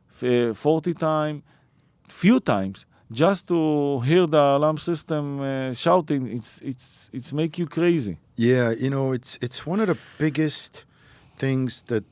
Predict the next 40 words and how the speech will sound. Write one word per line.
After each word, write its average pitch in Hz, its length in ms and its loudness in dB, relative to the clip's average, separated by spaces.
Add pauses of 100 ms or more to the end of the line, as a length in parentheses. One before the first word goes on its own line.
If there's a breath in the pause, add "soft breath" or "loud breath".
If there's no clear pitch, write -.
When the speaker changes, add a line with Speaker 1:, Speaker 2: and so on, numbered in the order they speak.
(600)
Speaker 2:
uh, 104 360 -4 (100)
distinguishes 127 720 -4
the 110 100 -4
Jewish 127 280 -4
community 123 480 -2
in 110 80 0
America 135 640 -2 (340 soft breath)
and 107 120 -6
the 104 80 -6
Jewish 104 240 -6
community 98 480 -4
in 90 80 -4
Israel. 80 400 -8 (500 soft breath)
'Cause 98 160 -12
I - 20 -8
feel 92 280 -6
this 92 280 -4
idea 95 500 -2
of 85 380 -8 (260 soft breath)
running 95 320 -2
into 90 220 -6
bomb 87 220 -8
shelters, 87 760 -10 (420 soft breath)
I 104 100 -10
have 101 140 -10
only 147 300 -2
done 143 240 -2
it 104 200 -2
just - 280 -10
a 127 40 -8
few 135 280 -8
times. 143 640 -8 (420 soft breath)
I 120 60 -4
was 117 100 -4
in 123 80 -2
a 120 60 -2
hotel 127 580 -6
in 117 120 -4
Tel 123 160 -8
Aviv, 131 600 -6